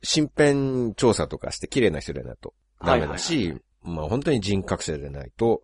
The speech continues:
Speaker 1: なれないと。
Speaker 2: はい。
Speaker 1: だから僕も一回オファーが来たことがあるんですよ。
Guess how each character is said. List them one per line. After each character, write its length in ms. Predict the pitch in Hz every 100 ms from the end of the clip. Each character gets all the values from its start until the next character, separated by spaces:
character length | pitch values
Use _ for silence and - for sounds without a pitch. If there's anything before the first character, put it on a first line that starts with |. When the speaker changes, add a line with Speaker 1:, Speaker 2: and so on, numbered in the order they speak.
| _
Speaker 1:
な 140 | 82
れ 100 | 78
な 140 | 73 62
い 80 | 52
と。 240 | - - _
Speaker 2:
は 180 | 127 104
い。 200 | 76 _ _ _ -
Speaker 1:
だ 20 |
か 60 |
ら 60 | 143
僕 180 | 156 240
も 60 |
一 80 | 240
回 180 | - 175
オ 100 | 190
フ 120 | 185
ァ 40 | 110
ー 40 |
が 120 | 85
来 100 | -
た 100 | 95
こ 100 | -
と 100 | 71
が 100 | 78
あ 40 | 73
る 80 |
ん 40 | 55
で 60 |
す 80 | -
よ。 120 | -